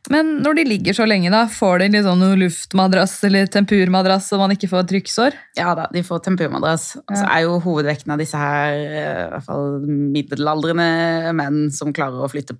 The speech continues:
Speaker 2: på rumpa si og
Speaker 1: Ja,
Speaker 2: sånn.
Speaker 1: kan de snu seg i senga, liksom?
Speaker 2: Ja,
Speaker 1: Ja,
Speaker 2: de
Speaker 1: det er
Speaker 2: kan
Speaker 1: bra.
Speaker 2: det, og de, vi er jo litt sånn, vi skal bytte på senga, så kan de opp og stå ved sengekanten og litt sånn for å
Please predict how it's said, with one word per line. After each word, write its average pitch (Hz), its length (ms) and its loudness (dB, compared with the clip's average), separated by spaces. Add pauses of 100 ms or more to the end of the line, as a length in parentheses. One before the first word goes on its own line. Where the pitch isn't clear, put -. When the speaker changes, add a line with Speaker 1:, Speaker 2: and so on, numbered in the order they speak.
Speaker 2:
på 135 140 -6
rumpa 127 240 -4
si - 100 -6
og 131 240 -2
Speaker 1:
Ja, 233 60 2
Speaker 2:
sånn. - 80 -2
Speaker 1:
kan 208 140 2
de 202 120 4
snu 123 260 -2
seg 160 220 2
i - 20 2
senga, 185 260 -2
liksom? 277 280 0
Speaker 2:
Ja, - 160 -2 (140)
Speaker 1:
Ja, 196 120 2
Speaker 2:
de - 20 -2
Speaker 1:
det 190 100 0
er - 60 0
Speaker 2:
kan - 0 -
Speaker 1:
bra. - 100 0
Speaker 2:
det, 98 160 -4
og 135 80 0
de, 143 180 0
vi 143 160 -2
er 139 200 -2
jo 147 80 0
litt 135 160 -4
sånn, 139 300 -2
vi 143 80 -2
skal 151 160 -4
bytte 147 220 -4
på 143 120 -4
senga, 117 280 -6
så 139 120 -6
kan 139 140 -6
de 139 80 0
opp 127 140 -6
og 123 60 -10
stå 104 160 -8
ved 123 100 -8
sengekanten - 580 -10
og 113 100 -4
litt 127 140 -8
sånn 139 140 -6
for 139 120 -6
å 127 260 -4